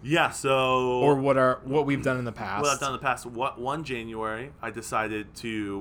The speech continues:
Speaker 1: work out two hours every single day.
Speaker 2: Nice.
Speaker 1: That was good. Other Januaries, I've decided to read, like,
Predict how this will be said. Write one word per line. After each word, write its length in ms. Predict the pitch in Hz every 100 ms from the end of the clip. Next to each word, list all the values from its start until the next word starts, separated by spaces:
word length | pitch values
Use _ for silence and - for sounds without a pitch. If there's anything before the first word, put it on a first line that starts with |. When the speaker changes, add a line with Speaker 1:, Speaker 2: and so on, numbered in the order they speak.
| 98
Speaker 1:
work 200 | 110 107
out 220 | 107 -
two 180 | - 110
hours 260 | 101 98 98
every 140 | 92
single 240 | 92 95 90
day. 240 | 92 92 117
Speaker 2:
Nice. 400 | 98 - - -
Speaker 1:
That 100 | 101
was 180 | 98
good. 280 | - 110 104 -
Other 280 | 139 151 143
Januaries, 840 | 131 117 110 110 104 104 113 113 104
I've 400 | 101 101 101 92
decided 400 | - - 98 92
to 140 | - 95
read, 340 | 95 95 92 - -
like, 220 | 95 87